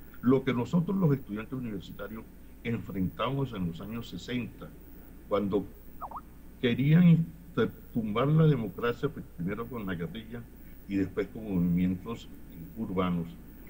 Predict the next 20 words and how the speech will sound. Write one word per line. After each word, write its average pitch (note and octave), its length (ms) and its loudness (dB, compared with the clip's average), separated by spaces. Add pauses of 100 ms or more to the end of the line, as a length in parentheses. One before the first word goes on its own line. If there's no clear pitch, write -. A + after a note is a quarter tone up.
los G2 180 -2
enfrentamos G2+ 800 0
y C#3+ 120 2
los G2 140 -4
logramos G#2 380 -6
vencer. A2 360 -4 (1900)
Luego A#2+ 360 6
hubo B2+ 300 6 (200)
invasiones G#2 680 0 (360)
de F#2 120 2
tropas G2+ 420 0 (120)
cubanas F#2+ 480 0 (140)
a D#2 80 -6
las - 160 -10
costas - 320 -6
venezolanas, F#2 580 -2
en F2+ 100 2
el E2 60 0
caso G2 260 -6
de - 60 -4